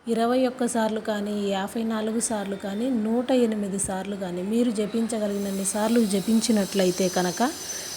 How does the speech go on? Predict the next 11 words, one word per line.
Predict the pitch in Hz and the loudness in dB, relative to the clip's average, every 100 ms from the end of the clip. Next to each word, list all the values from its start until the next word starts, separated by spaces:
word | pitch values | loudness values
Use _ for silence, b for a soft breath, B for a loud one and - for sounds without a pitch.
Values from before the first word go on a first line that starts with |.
| - | 6
ఖచ్చితంగా | 254 247 - 302 285 254 | 6 6 6 8 8 10
మీ | 262 226 | 10 8
పని | 202 208 202 | 8 6 6
అనేది | 202 196 202 269 | 4 4 6 8
జరిగి | 214 196 196 | 8 6 4
తీరుతుందండి. | 202 185 185 185 180 175 175 175 247 392 - B B B - - 208 - | 4 4 4 0 0 0 0 2 2 2 -4 B B B -20 -16 -8 -2
అంతటి | 233 254 277 277 269 269 | 2 4 4 6 4 4
శక్తివంతమైన | - 233 - 247 240 220 220 214 220 | 4 2 2 4 4 4 2 2 2
వారాహి | 247 185 190 196 190 214 | 2 4 4 4 2 0
అమ్మవారి | 185 185 185 180 | 0 0 0 -2
మంత్రం. | 165 160 160 170 | -4 -6 -6 -8